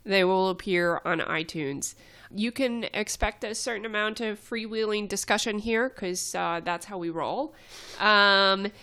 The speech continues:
but that also means that we wanna hear from you. So, uh, if you have thoughts or ideas, reach out to us. We're, um, on Twitter and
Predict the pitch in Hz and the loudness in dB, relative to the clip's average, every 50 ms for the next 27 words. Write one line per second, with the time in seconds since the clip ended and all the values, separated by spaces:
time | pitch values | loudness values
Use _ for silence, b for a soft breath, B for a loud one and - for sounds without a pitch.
0 | B B B B _ _ _ _ 214 196 233 247 208 214 277 277 269 254 - 247 | B B B B _ _ _ _ -2 2 4 4 6 8 10 10 10 10 8 6
1 | 262 302 - 320 320 269 285 285 277 277 277 294 269 233 254 247 240 233 220 202 | 4 4 4 2 2 2 2 2 0 0 0 -2 -2 0 -2 0 2 2 4 4
2 | 214 214 190 185 175 175 190 180 175 165 156 143 143 165 - - 190 175 175 170 | 2 2 0 -2 -4 -2 -2 -2 -2 0 -2 -2 -4 -4 -6 -4 -4 -2 -2 -4
3 | 165 - - - 175 170 170 170 - - 185 - 190 180 170 - - 202 190 196 | -4 -6 -4 -4 -4 -2 -2 -4 -6 -6 -8 -6 -6 -6 -6 -4 -2 -2 -2 -2
4 | - 214 190 185 180 175 180 175 - 233 226 233 233 226 226 220 - - - - | -2 -4 -4 -2 -2 -2 -4 -4 -4 -2 0 0 0 0 -2 -4 -8 -10 -8 -4
5 | 196 196 196 - 214 185 175 185 - - 196 165 156 160 165 - - - - 185 | -4 -4 -2 0 0 2 0 0 -2 -4 -4 -2 -2 -2 -4 -6 -8 -10 -8 -6
6 | 185 175 175 175 160 156 - - - 190 185 180 180 180 185 - - - - 190 | -4 -4 -2 -4 -4 -6 -8 -8 -6 -4 -4 -4 -6 -8 -10 -12 -14 -8 -2 -2
7 | 185 190 180 - - 202 180 180 196 208 220 214 b b b b b b b _ | 0 0 0 -2 -2 -2 0 2 2 2 0 0 b b b b b b b _
8 | 185 175 185 175 175 180 175 - - | -2 -2 0 0 -2 -2 -6 -8 -10